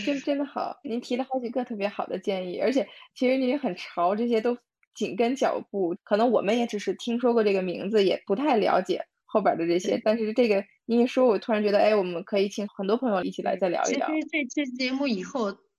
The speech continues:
Speaker 2: 激发了我们对这个人工智能的进一步的想了解它的东西特别多。对的。
Speaker 1: 哎，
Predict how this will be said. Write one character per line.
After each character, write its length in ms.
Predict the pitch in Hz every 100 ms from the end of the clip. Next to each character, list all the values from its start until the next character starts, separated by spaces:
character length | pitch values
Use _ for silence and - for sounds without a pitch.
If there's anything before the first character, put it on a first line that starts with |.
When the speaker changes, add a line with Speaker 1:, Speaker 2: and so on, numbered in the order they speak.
| _ _
Speaker 2:
激 200 | - 269
发 200 | 269 262
了 100 | 247
我 100 | 190
们 160 | 170 185
对 160 | - 220
这 160 | 226 214
个 120 | 180
人 160 | 180
工 200 | 190 233
智 160 | 233 247
能 240 | 196 175
的 140 | 190 190
进 280 | - 311 214
一 100 | 185
步 200 | 202 196
的 380 | 165 156 160 - -
想 360 | - 202 175
了 200 | 165 165
解 160 | 208 196
它 160 | 175
的 80 | 165
东 180 | 165 180
西 160 | 180 165
特 160 | 240
别 180 | 226 147
多。 360 | 147 151 - - _ -
对 120 | 165
的。 100 | - - 208
Speaker 1:
哎， 380 | 247 233 220 226